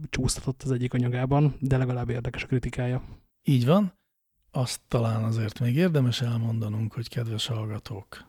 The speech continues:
Speaker 2: a patreon pont com per Meti Heteor webcímen találtok egy olyan lehetőséget, ahol minket, ö, pénzérmékkel dobálhattok, ezzel kifejezendő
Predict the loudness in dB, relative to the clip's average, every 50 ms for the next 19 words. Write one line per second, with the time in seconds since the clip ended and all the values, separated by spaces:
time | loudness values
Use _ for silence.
0 | _ _ _ _ -8 -4 2 4 4 4 4 2 0 0 0 0 -2 -4 -4 -6
1 | -6 -6 -8 -10 -10 -6 -4 -4 -4 -4 -4 -8 -6 -2 -2 -2 0 0 -2 -2
2 | -2 -2 -2 -2 -4 -4 -4 -4 -6 -4 -4 -4 -6 -8 -8 -12 -14 _ _ _
3 | _ -2 -2 -2 -2 -2 -4 -4 -4 -2 -2 -2 -2 -4 -4 -6 -8 -12 _ _
4 | _ _ _ _ _ _ -6 -4 -4 -4 -4 -4 -2 -4 -2 -2 0 0 0 0
5 | 0 0 -2 0 0 0 -2 -2 -2 -2 0 0 0 0 0 0 -2 -2 -6 -10
6 | -20 _ _ _ _ _ _ _ -6 -4 -4 -2 -4 -4 -6 -8 -12 -10 -6 -2
7 | -2 -2 -2 -2 -4 -6 -6 -6 -6 -6 -4 -6 -6 -8 -12 _ _ _ _ _
8 | _ _ _ _ _ 2 2 4 4 2 0 0 0 2 0 0 0 0 0 0
9 | 2 2 2 2 2 0 0 0 -2 -4 -4 -4 -4 -4 -2 -2 -2 -2 -2 -2
10 | -2 -2 -2 -2 -2 -2 -4 -4 -2 -4 -4 -2 -2 -2 -2 -2 -2 -2 -4